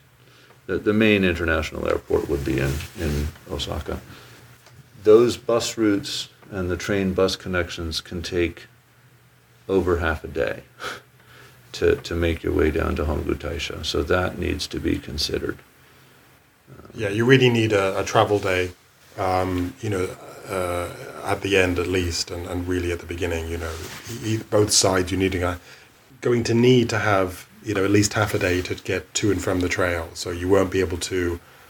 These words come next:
Speaker 2: uh, to travel out and, and start walking, or likewise finish and, and travel.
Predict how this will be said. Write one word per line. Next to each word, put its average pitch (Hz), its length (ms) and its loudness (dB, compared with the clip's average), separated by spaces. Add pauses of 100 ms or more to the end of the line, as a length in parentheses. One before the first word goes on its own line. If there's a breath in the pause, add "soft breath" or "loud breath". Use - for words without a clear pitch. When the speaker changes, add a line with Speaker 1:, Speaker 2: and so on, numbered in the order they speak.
(360 loud breath)
Speaker 2:
uh, 90 400 -2
to - 100 -10
travel 117 360 10
out 95 280 6
and, 95 180 -2
and 92 120 0
start 95 300 0
walking, 92 440 2
or 87 220 0
likewise 90 520 0
finish 90 420 -2
and, 85 180 -6
and 85 200 -6
travel. 85 280 -8